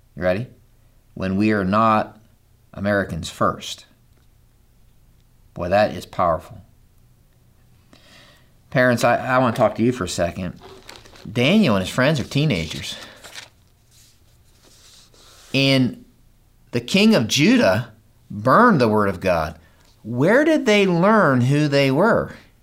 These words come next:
Where did they learn to live out of God's alternative story? I'd love to meet Daniel's mom and dad. Somewhere these teenagers learned that.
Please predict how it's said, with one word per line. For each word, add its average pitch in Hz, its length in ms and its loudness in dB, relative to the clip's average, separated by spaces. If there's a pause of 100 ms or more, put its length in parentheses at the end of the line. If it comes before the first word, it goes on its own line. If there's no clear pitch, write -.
(1040)
Where 233 320 2
did 311 220 0
they 190 480 0
learn 208 420 2
to 156 140 -2
live 170 640 4
out 170 420 2
of 147 260 4
God's 143 320 2
alternative 135 500 0
story? 175 540 -4 (2000)
I'd 151 140 -4
love 175 220 4
to 196 80 2
meet 147 160 2
Daniel's 143 380 0
mom 160 340 2
and 120 120 -4
dad. 170 400 -2 (1400)
Somewhere 190 720 2
these 127 200 0
teenagers 101 680 -4
learned 101 220 -2
that. 85 200 -12